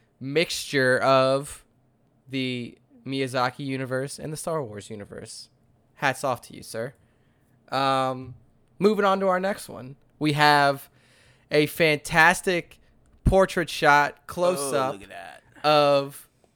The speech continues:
Speaker 1: Palpatine himself. And what really grabs me about this image is the way that the artist at Under the Mask, except the T of the is a seven, so Under seven H E Mask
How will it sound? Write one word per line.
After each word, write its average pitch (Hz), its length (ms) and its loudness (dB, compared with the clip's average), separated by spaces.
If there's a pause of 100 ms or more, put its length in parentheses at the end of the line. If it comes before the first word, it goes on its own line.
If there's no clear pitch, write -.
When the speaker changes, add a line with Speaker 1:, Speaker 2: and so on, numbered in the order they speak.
(480)
Speaker 1:
Palpatine 147 560 -2
himself. 110 680 -8
And 185 120 2
what 185 160 4
really 233 640 4 (460)
grabs 165 500 4
me 185 100 -4
about 160 280 -2
this 151 180 -8
image 170 300 -6
is 170 140 -8
the 156 100 -2
way 170 560 -2 (360)
that 147 200 0
the 139 140 0
artist 160 640 0 (320)
at 165 260 4 (340)
Under 170 300 2
the 160 160 0
Mask, 147 600 2
except 151 420 -4
the 143 100 -4
T 156 460 -6
of 131 220 -4
the 131 280 0
is 120 140 -4
a 123 80 -4
seven, 120 440 -2
so 127 300 -6
Under 147 420 -2
seven 143 560 -2
H 135 320 -6
E 135 140 -2
Mask 120 580 -2